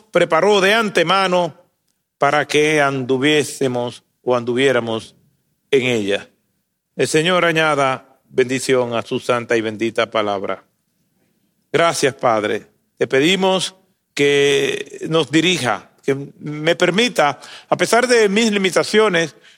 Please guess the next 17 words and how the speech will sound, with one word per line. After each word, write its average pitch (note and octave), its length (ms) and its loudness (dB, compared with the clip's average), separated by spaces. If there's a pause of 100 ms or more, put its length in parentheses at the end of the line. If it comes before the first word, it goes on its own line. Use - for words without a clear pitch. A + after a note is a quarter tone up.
compartir E3 840 0
tu D#3+ 100 0
palabra E3+ 420 2
con D3 180 -2
fidelidad, D3 640 0
con D3 240 -4
claridad C3+ 960 0
y C3+ 80 -6
notoriedad, A#2+ 840 -2 (580)
de D3+ 100 0
forma G3+ 340 2
tal F#3+ 300 0
que E3 160 2
podamos D#3+ 680 0 (240)
entenderla G#3 1040 0 (160)
y - 80 0
aplicarla C#3+ 920 -2